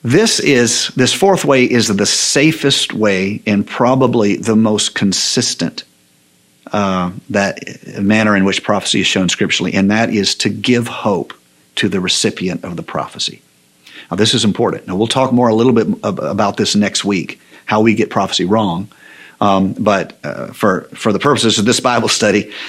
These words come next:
this fourth way is, um, is the safest way for us to view prophecy. And it's probably, I would say, in some way,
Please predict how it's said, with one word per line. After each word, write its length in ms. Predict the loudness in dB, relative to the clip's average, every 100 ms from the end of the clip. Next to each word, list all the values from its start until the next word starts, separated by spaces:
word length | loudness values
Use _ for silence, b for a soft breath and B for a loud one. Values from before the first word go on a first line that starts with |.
| B
this 180 | 0 0
fourth 380 | 2 2 2 2
way 380 | 2 0 -2 -8
is, 540 | 0 2 4 2 -2 -4
um, 400 | -2 -2 -2 -4 -12 _ b b b b b -6
is 220 | -4 -2
the 100 | -2
safest 960 | -2 0 2 2 2 0 -2 -2 -4 -10 _ -2
way 280 | 2 2
for 280 | 0 0 -2
us 260 | -2 -2 -2
to 100 | -2
view 260 | 0 0
prophecy. 680 | 0 -2 -4 -2 -2 -2 -4 B B B
And 140 | 0
it's 140 | 0
probably, 640 | -2 -2 2 2 2 2 2
I 120 | 2
would 160 | 2
say, 580 | 2 2 2 0 -2 -4
in 120 | -2
some 300 | 0 2 4
way, 380 | 4 2 0 -2